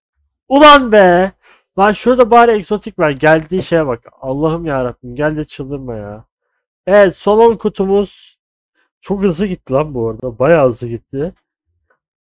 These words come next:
Hadi bak buradan. Al, arkadaş bu ne ya? Ben kafayı sıyıracağım ya, az kaldı. Şunları satsa var ya, yani kafadan bir yüz bin kredi ediyor. Lan bu ne lan? Gelen şeye bak.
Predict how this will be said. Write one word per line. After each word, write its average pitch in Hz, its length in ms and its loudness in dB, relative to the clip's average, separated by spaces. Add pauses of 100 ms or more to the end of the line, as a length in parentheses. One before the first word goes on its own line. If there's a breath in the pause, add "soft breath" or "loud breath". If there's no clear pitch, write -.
(340)
Hadi 185 240 6
bak 151 220 -2
buradan. 208 440 0 (580)
Al, 143 280 -4
arkadaş 147 760 -6
bu 135 140 -4
ne 175 60 0
ya? 135 440 -2
Ben 151 360 -6
kafayı 160 420 -4
sıyıracağım 151 440 -4
ya, 135 60 -4
az 143 280 -4
kaldı. 117 400 -8 (800)
Şunları 185 420 -2
satsa 190 420 -2
var 240 140 2
ya, 175 120 -2 (280)
yani 156 500 -2 (160)
kafadan 165 560 -2
bir 208 80 -6
yüz 185 300 -8 (180)
bin 175 220 -6
kredi 185 340 -2
ediyor. 160 380 -6 (600)
Lan 254 200 4
bu 311 120 4
ne 339 100 6
lan? 320 220 4
Gelen 262 260 4
şeye 294 300 2
bak. 226 340 -4